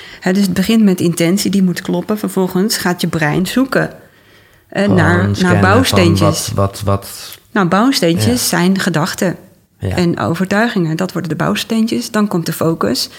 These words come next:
Speaker 1: en de daadkracht. En het doorzettingsvermogen. Eh, maar zonder intentie kom je er niet.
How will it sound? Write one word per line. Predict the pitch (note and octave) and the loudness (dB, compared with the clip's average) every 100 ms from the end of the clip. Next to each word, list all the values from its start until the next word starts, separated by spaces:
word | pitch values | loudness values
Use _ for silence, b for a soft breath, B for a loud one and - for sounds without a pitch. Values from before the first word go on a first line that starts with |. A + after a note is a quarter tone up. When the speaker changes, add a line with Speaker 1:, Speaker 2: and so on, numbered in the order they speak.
| B B B B | B B B B
Speaker 1:
en | G#3+ | 0
de | G3+ | 2
daadkracht. | - - - G3+ D3 - - - _ | 2 -2 -4 -8 -8 -12 -16 -20 _
En | - F#3 | 0 2
het | G3 | 4
doorzettingsvermogen. | B3+ C4 A3+ G#3 - E3 C3+ - - - - _ B B B B B B B - | 4 2 -2 -4 -2 -2 0 -2 -6 -14 -20 _ B B B B B B B -4
Eh, | F3+ | -2
maar | D#3+ F#3 | 0 0
zonder | A#3+ G#3+ | 2 2
intentie | G3+ F#3+ B3 - F3+ | 2 2 0 0 -4
kom | - A#3 | -2 0
je | A#3+ | 2
er | D3+ | 2
niet. | C3+ C3 - | 0 -2 -8